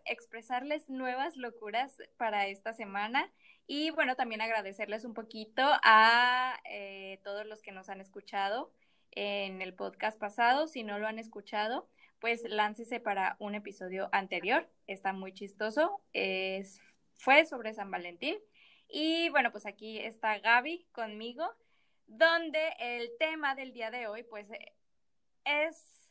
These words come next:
muy ad hoc a nuestro podcast. El tema es tipos de señora. Creo que algunos ya nacemos siendo señoras y algunos, eh, poco a poco hemos crecido y cambiando nuestra personalidad,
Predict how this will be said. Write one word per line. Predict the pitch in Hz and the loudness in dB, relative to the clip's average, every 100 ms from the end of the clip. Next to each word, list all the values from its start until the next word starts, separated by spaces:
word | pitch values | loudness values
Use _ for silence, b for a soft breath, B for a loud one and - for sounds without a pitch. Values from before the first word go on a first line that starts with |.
| _ | _
muy | 262 302 339 | -10 -6 -2
ad | 294 262 | 0 0
hoc | 247 247 - - | -4 -8 -16 -2
a | 247 240 | 0 0
nuestro | 233 233 220 - | -4 -10 -14 -12
podcast. | 175 170 - 302 - _ b b b b | -14 -12 -10 -10 -12 _ b b b b
El | 262 254 | -4 -2
tema | 277 277 294 - | 2 6 6 4
es | 247 262 262 - | -2 -4 -6 -12
tipos | 277 262 269 | -10 -6 -6
de | 240 | -6
señora. | 247 226 214 240 285 339 _ _ | -10 -8 -2 4 4 4 _ _
Creo | 254 254 254 254 | -2 0 0 -4
que | 247 233 220 214 208 214 208 208 _ _ - | -8 -6 -6 -6 -8 -10 -12 -20 _ _ 2
algunos | 262 269 302 330 | 2 2 -2 0
ya | 285 269 | 4 4
nacemos | 262 262 262 233 240 | 4 -2 -8 -14 -14
siendo | 240 226 | -16 -16
señoras | 233 214 202 202 285 - - B B B | -14 -12 -8 -6 -8 -12 -20 B B B
y | - 302 330 | -4 -2 4
algunos, | 262 247 254 254 277 269 | 6 6 2 -2 -2 -2
eh, | 269 254 254 | -2 -2 -2
poco | 254 254 | -4 -2
a | 285 | -2
poco | 262 254 254 | -4 -4 -2
hemos | 233 226 247 | -2 -4 -8
crecido | 233 214 240 208 214 220 220 220 | -10 -10 -8 -4 -2 -2 -2 -4
y | - 269 294 320 320 | -6 -10 -6 -6 0
cambiando | 262 226 214 214 214 233 | 0 0 0 -2 0 -4
nuestra | 220 254 262 240 | -4 -4 -4 -8
personalidad, | 233 233 240 240 247 226 262 | -8 -8 -6 -4 -2 2 0